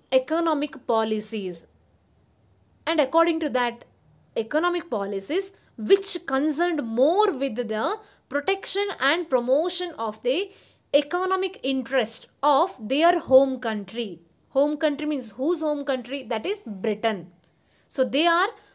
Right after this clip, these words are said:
protect as well as promote their own country rather than the Indian economy. So this is what the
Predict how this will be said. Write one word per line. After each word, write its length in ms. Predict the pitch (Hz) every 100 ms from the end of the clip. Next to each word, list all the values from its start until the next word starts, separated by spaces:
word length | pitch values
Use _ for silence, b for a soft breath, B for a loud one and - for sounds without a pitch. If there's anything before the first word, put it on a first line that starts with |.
| b
protect 460 | 277 294 349 392 - 240
as 220 | 247 240
well 100 | 262
as 140 | 254
promote 600 | - 262 262 302 381 415 - 208
their 400 | 196 262 302 302
own 260 | 370 392
country 680 | 294 254 233 220 240 359 392 b b 208
rather 400 | 226 240 269 240
than 300 | 262 339 339
the 200 | 339 403 -
Indian 400 | 233 226 233 220
economy. 760 | 214 - 202 190 185 208 196 175 _ _ _ _ _ _ _ _ _
So 160 | -
this 260 | 220 262 262
is 160 | 359 269
what 280 | 277 339
the 240 | 269 311